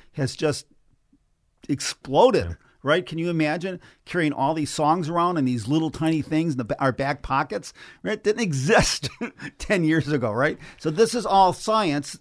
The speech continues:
Speaker 1: uh, that's related to everybody's life. But we also need scientists, people who are trained in stem, to do a lot of wonderful technology jobs, uh,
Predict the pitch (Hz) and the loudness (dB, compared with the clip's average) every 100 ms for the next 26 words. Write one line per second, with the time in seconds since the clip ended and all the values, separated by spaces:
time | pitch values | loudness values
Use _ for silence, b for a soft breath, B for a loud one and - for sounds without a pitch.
0 | _ 147 135 - 156 156 196 190 220 214 | _ -2 -2 -2 -4 -2 -2 0 2 0
1 | 220 185 190 175 165 - 165 139 - - | 0 -2 -2 -2 -4 -4 -4 -4 -6 -18
2 | b b b 202 214 220 233 240 262 226 | b b b -4 -4 0 0 0 -2 -4
3 | 208 - 180 190 208 147 123 - - - | -4 -2 0 0 -2 -4 -4 -6 -14 -18
4 | _ _ _ _ _ _ - - 190 190 | _ _ _ _ _ _ -10 -8 -2 0
5 | 170 156 - 175 175 160 139 - - 165 | 0 0 0 0 2 0 0 -4 0 0
6 | 127 110 135 _ b b b - 139 160 | 0 -4 -10 _ b b b -8 2 2
7 | 156 - 151 151 170 175 156 165 170 - | 2 0 0 2 2 2 2 2 0 -2
8 | 156 - 156 - 143 156 156 113 107 101 | -8 -4 -4 -2 0 2 0 -4 -8 -8
9 | 69 - - - _ _ _ _ _ - | -8 -10 -18 -20 _ _ _ _ _ -8
10 | 113 | -6